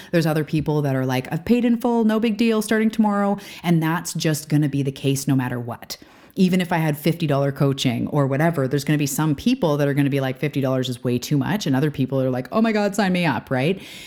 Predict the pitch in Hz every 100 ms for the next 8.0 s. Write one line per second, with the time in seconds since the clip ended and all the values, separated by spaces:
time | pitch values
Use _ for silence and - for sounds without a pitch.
0 | - - - 214 214 208 - 214 214 254
1 | - - 156 - - - - - - 214
2 | - 208 269 247 180 175 185 170 - 196
3 | 185 147 143 165 147 156 156 156 - 151
4 | 143 143 139 147 147 147 131 135 175 214
5 | 160 131 - - 160 135 - - 190 208
6 | 160 139 156 147 143 139 123 127 185 120
7 | 135 - 165 160 165 240 294 139 131